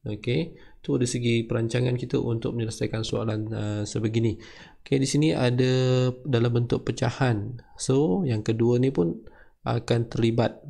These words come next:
eh, law of exponent ini pun akan terlibat dalam penyelesaian ini nanti. Okey, cuba kita pergi kepada penyelesaiannya satu demi satu. Okey,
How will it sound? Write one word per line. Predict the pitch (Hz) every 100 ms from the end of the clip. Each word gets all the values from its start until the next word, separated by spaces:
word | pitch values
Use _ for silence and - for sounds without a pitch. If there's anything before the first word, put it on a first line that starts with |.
| 143
eh, | 156 151
law | 120 117 -
of | 120
exponent | 120 - 127 120 120
ini | 127 127
pun | -
akan | 117 120 117
terlibat | - 113 120 131 143 - - - -
dalam | 127 117 113 113 113 -
penyelesaian | 110 110 107 113 110 107
ini | 110 110 107
nanti. | 107 110 107 98
Okey, | 117 107 107 - -
cuba | 127 120
kita | 117
pergi | 107 113 110 -
kepada | 113 107
penyelesaiannya | - 110 110 113 110 120
satu | 131 110 - 110
demi | 107 107
satu. | 123 120 113 - - - - - - -
Okey, | - 123 117 165 196 208